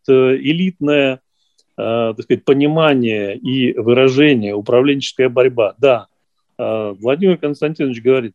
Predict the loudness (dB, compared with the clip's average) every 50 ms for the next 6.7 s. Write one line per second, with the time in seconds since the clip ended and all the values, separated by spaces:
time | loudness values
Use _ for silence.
0 | _ -16 -8 -2 0 2 4 4 4 2 0 -2 -2 -2 -2 -2 -2 -2 -2 -2
1 | -2 -6 -8 -6 -4 -4 -4 -2 0 0 0 0 0 0 -2 -2 -4 -6 -6 -4
2 | -2 -2 0 0 0 0 0 -2 -2 0 2 2 2 2 0 -4 -8 -8 -4 -2
3 | -2 -2 -2 -4 _ -8 -8 -6 -4 -2 -2 0 0 -2 -2 -4 _ _ _ _
4 | _ -8 -4 -2 -2 0 4 4 4 6 6 4 2 2 -4 -4 -2 0 4 4
5 | 6 6 6 4 2 _ _ _ _ _ _ _ _ _ _ _ _ _ _ _
6 | -6 -2 -2 -2 0 0 -2 0 0 0 0 -2 -6